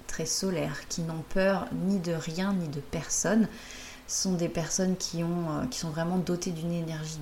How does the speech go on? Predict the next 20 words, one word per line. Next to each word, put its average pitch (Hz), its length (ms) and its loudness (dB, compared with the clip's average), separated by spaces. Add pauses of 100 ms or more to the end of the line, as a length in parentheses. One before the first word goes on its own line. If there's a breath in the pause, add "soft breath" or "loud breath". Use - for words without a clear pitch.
(120)
débordante. 175 840 2
Ils 170 80 -2
sont 165 200 -4
souvent, 165 520 -2
euh, - 120 0
à 156 100 -2
fond. - 240 12 (160)
Ils 160 100 -2
sont, 156 300 -2
euh, - 300 -4
vraiment, 156 600 -2 (680 loud breath)
euh, 107 280 0 (800)
vraiment 180 460 8
pleins 208 320 12
d'énergie, 185 520 8
déterminés 185 640 6
à 175 60 4
aller 151 200 2
jusqu'au 190 440 0
bout. 175 240 -2